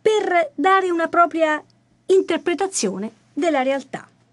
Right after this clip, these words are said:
I suoi modelli probabilmente furono, eh, gli avori e le arti suntuarie di epoca ottoniana, la scultura classica, i modelli miniati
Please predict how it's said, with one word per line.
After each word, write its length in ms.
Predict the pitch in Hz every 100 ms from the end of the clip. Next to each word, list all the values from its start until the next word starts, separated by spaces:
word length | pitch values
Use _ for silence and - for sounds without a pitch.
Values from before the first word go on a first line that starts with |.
| _ _ _ _ _ -
I 80 |
suoi 240 | 208 233 214
modelli 520 | 277 240 190 208 -
probabilmente 720 | - 262 240 220 226 226 214 196
furono, 520 | 226 220 202 196 185 - - - _
eh, 560 | 220 196 190 180 - - _
gli 140 | - 208
avori 600 | 202 220 220 214 196 190
e 100 | -
le 120 | 185
arti 440 | 190 202 - 190 185
suntuarie 880 | - 202 202 208 196 190 185 180
di 140 | 190 190
epoca 340 | 190 185 185
ottoniana, 720 | 180 185 285 320 262 220 277 339 _ _
la 80 | -
scultura 520 | 214 226 208 220 214
classica, 680 | 226 247 170 - - 233 311 330 _ - _
i 100 | -
modelli 440 | 285 262 247 240 226
miniati 680 | 220 220 220 220 214 196